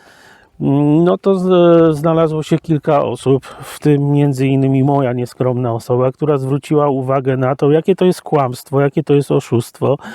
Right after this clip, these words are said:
jaka to jest głupota, jakie to jest, e, proste, e, klapnięcie, chlapnięcie w pułapkę, którą, e, wykopał, e, wykopał pis. I to wszystko, co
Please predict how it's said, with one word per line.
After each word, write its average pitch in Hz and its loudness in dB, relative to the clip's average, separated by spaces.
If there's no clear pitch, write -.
jaka 170 -2
to 196 -2
jest 180 2
głupota, 170 0
jakie 143 -2
to 160 2
jest, 151 -2
e, 151 6
proste, 151 0
e, 120 0
klapnięcie, 151 0
chlapnięcie 139 -2
w - -8
pułapkę, 131 -2
którą, 123 -4
e, 123 0
wykopał, 127 -2
e, 123 2
wykopał 123 -2
pis. 135 -6
I 135 -6
to 170 0
wszystko, - -4
co 135 0